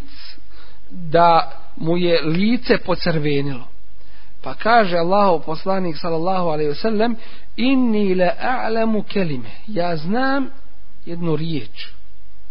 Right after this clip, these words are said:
„Lau qalaha la zahaba anhu ma yajid.”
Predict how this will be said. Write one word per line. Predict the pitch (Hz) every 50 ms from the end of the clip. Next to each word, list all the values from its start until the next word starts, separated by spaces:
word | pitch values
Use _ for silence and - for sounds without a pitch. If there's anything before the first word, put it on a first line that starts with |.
| - - - - - - - - - - - - - - - - - - - - - - - - - - - - - - -
„Lau | - 151 190 214 208 185 180 -
qalaha | - 262 302 285 277 269 262 262 254 240 226 247 247 247 220
la | 202 202 202 202
zahaba | 185 185 262 294 254 233 240 214 180 190 185 180 175
anhu | 202 247 254 262 247 226 247 262
ma | 240 233 233 214 196
yajid.” | 180 175 165 139 120 - 202 -